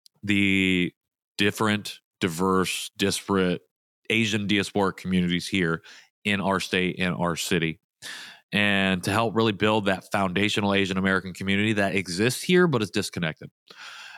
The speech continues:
And, uh, I think that as I've been traveling more and more over the past couple years, I've realized that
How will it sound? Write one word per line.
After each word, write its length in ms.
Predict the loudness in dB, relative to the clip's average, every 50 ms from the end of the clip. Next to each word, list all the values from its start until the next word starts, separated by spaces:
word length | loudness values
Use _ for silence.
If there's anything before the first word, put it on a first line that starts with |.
| -18 _ -2
And, 640 | 0 2 2 2 2 2 2 2 2 2 0 0 2
uh, 200 | 2 2 0 -2 -4 _ _ _ _ _ _ _ _ _ _ _ _ _ _ _ -2
I 100 | -2 -2
think 360 | -2 -2 0 0 0 0 0 0
that 320 | 2 2 2 2 2 0
as 160 | 0 2 2
I've 80 | 0 0
been 120 | 0 -2
traveling 540 | -2 0 0 2 2 2 2 2 2 0 0
more 420 | 0 2 2 2 2 2 2 2
and 120 | 0 0 0
more 540 | 2 2 2 2 2 2 2 2 0 -2 -2 -2
over 160 | -2 0 0
the 80 | 0 0
past 280 | 0 0 -2 -2 -2
couple 260 | -4 -4 -2 -2 0
years, 260 | 0 2 2 2 0 0
I've 140 | -2 0
realized 560 | 0 2 2 2 2 2 2 2 2 0 -2 0
that 320 | 0 2 2 2 0 -2